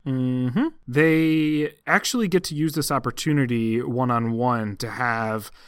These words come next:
a direct conversation about Peter's behavior a couple episodes ago.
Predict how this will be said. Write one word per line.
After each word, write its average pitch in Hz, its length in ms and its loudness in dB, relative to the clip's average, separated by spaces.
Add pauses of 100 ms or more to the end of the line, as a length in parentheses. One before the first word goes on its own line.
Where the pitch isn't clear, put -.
(320)
a 123 400 2
direct 156 360 0
conversation 110 1000 0
about 104 840 -4
Peter's 113 440 0
behavior 107 680 -4
a 113 80 -10
couple 113 280 -4
episodes 104 400 -6
ago. 107 500 2